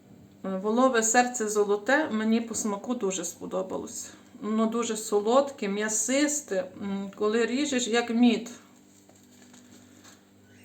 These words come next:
Чудовий салатний великоплідний сорт, середньостиглий, вегетаційний період до сходів, дозрівання сто десять-сто п'ятнадцять днів, призначений для вирощення у відкритому ґрунті і плівкових укриттях.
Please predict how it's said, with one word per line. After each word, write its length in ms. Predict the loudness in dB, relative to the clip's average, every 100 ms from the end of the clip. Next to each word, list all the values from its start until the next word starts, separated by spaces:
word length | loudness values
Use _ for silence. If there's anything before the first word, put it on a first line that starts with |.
| -20 -4
Чудовий 520 | -2 4 8 8 6
салатний 640 | 2 2 6 4 4 -4
великоплідний 880 | -2 0 0 -2 0 0 0 0 -2
сорт, 540 | 0 4 4 2 -8
середньостиглий, 1300 | 0 4 4 4 -2 -4 -6 0 2 2 0 -2 -6 -16 -20 -10
вегетаційний 840 | -4 -2 0 -2 0 -2 2 2
період 600 | 4 4 4 2 2 2 2
до 240 | 2 2
сходів, 540 | -2 0 2 2 0 -2 -12 -20 -20 -10
дозрівання 720 | -4 0 2 4 6 4 4
сто 220 | 2 2
десять-сто 600 | 4 2 2 0 -2 -4
п'ятнадцять 600 | -2 -2 2 2 2 -2 -2
днів, 260 | -4 -2
призначений 640 | 0 0 2 2 2 0 2
для 160 | 2
вирощення 600 | 4 4 4 2 0 -2 -2
у 80 | -2
відкритому 640 | -2 0 0 2 -2 -2
ґрунті 420 | 0 0 0 -2
і 160 | -4 -4
плівкових 600 | -4 -4 -2 0 0 0
укриттях. 560 | -4 -6 -4 0 0